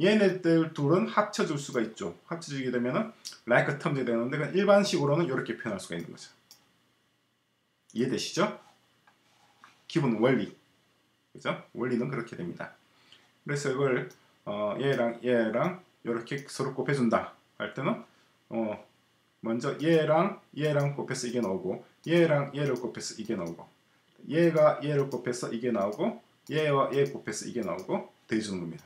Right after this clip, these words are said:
이렇게. 왼쪽에서부터 해나가는데 좀 주의하셔야 됩니다. 일반적인 곱하기는 여기서부터 먼저 곱하고, 곱하고, 곱하고 이렇게 하잖아요. 다항식에는 그렇게 하지 않고 여기 앞에서부터,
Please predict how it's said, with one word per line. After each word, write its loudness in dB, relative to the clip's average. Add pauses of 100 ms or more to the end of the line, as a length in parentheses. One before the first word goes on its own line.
이렇게. -18 (960)
왼쪽에서부터 4
해나가는데 2
좀 -10
주의하셔야 0
됩니다. -2
일반적인 4
곱하기는 0 (420)
여기서부터 0
먼저 -2
곱하고, -2 (120)
곱하고, -2
곱하고 -4
이렇게 -6
하잖아요. -2 (600)
다항식에는 2
그렇게 0
하지 4
않고 -4
여기 0
앞에서부터, 0